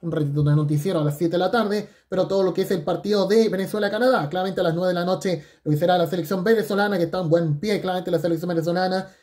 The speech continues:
y ahora vamos a estar con ellos. Después de que en el año dos mil diecisiete nunca queríamos que Venezuela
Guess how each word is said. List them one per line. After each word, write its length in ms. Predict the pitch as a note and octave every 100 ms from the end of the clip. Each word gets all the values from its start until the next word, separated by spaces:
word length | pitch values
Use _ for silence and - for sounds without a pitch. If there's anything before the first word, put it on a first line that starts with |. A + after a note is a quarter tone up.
| _ -
y 120 | D#3
ahora 340 | F#3 F#3 - -
vamos 200 | E3+ D#3+
a 40 |
estar 160 | D3+ D#3
con 160 | B2+ -
ellos. 180 | - - C#3+ -
Después 340 | D#3+ D3 F3 D#3
de 80 |
que 100 | D#3
en 120 | D3 - - - -
el 80 | G3
año 100 | A3+
dos 80 |
mil 120 | G#3+ F#3+
diecisiete 380 | F#3+ A3+ G3+
nunca 320 | F#3 A#3+ A3+ E3
queríamos 320 | E3 F3+ D#3+
que 80 | D#3+
Venezuela 500 | E3 D#3 F#3 F3+